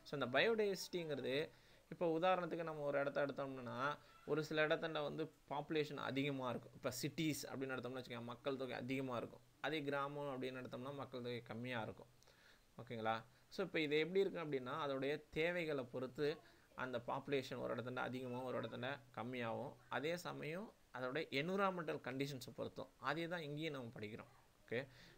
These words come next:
so distribution of, distribution and patterns of biodiversity எதை பொறுத்து இருக்கும் அப்படின்னா, climatic conditions. Climatic கண்டிஷன்ஸை பொறுத்து தான் இந்த, ஆ, பயோடைவர்சிட்டியோட டிஸ்ட்ரிபியூஷனும்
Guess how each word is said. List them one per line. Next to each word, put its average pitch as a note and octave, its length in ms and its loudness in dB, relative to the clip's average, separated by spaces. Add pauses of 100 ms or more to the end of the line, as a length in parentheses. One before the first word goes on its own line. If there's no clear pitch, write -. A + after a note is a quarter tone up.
(120)
so A2 80 -2 (240)
distribution G3+ 560 0
of, G3 220 -2 (180)
distribution F#3+ 480 -2
and E3+ 160 -6
patterns D3 300 0
of C3+ 120 -2
biodiversity B2 600 0 (260)
எதை F3 220 2
பொறுத்து D#3+ 300 2
இருக்கும் C3+ 220 -2
அப்படின்னா, A2 300 -6 (320)
climatic D3 640 0 (100)
conditions. G#2 640 0 (880)
Climatic E3+ 580 -2
கண்டிஷன்ஸை C#3+ 640 -2
பொறுத்து G#2+ 300 -6
தான் G#2+ 260 -6 (300)
இந்த, C3 140 -4 (640)
ஆ, - 20 -2 (640)
பயோடைவர்சிட்டியோட C#3 920 0 (140)
டிஸ்ட்ரிபியூஷனும் D3 580 -6